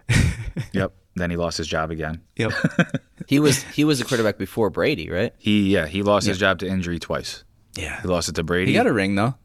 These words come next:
Speaker 2: Yep, he got a ring. And he was a key reason why they won that ring, 'cause he had to
Speaker 1: Mm-hmm.
Speaker 2: come in and play for Brady.
Speaker 1: Mm-hmm.
Speaker 2: Um,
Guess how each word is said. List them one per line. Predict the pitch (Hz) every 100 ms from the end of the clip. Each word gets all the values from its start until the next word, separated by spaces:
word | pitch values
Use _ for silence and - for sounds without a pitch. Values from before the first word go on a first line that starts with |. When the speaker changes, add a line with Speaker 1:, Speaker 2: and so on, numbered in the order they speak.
| -
Speaker 2:
Yep, | 156 - -
he | 90
got | 87
a | 98
ring. | 98 104 110 _ -
And | 104 110
he |
was | 110 90
a |
key | - 101
reason | 92 98 117 85
why | 76
they | 76
won | 76
that | 76 62
ring, | 73 71
'cause | 80
he | 92
had | 95
to | 107
Speaker 1:
Mm-hmm. |
Speaker 2:
come | 85
in | 85
and | 82
play | 104
for | 107
Brady. | 71 73 71 69 - -
Speaker 1:
Mm-hmm. | 135 - -
Speaker 2:
Um, | 90 90 85 82 76 73